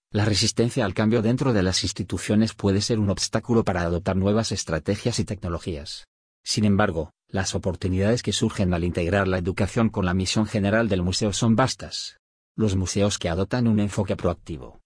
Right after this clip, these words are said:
y centrado en la educación no solo mejoran el compromiso del visitante, sino que también fortalecen su relevancia y impacto en la sociedad. Al promover un enfoque más holístico y centrado en el visitante,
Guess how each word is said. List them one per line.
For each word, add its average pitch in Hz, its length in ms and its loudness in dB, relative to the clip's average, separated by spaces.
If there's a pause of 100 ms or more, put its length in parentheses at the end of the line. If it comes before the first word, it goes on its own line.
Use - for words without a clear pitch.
(120)
y 98 80 0
centrado 110 520 2
en 95 80 2
la 92 60 0
educación 95 500 0
no 98 120 2
solo 104 240 2
mejoran 120 440 2
el 95 120 0
compromiso 85 500 -2
del 82 160 0
visitante, 82 640 -4 (180)
sino 113 360 2
que 98 140 0
también 98 300 2
fortalecen 104 580 -2
su 113 180 2
relevancia 101 500 2
y 85 80 0
impacto 104 420 0
en 98 100 2
la 90 100 0
sociedad. 73 460 -6 (440)
Al 113 140 2
promover 101 460 2
un 98 120 2
enfoque 98 380 0
más 107 200 2
holístico 104 500 2
y 95 80 2
centrado 110 520 2
en 101 100 2
el 92 80 0
visitante, 85 720 -2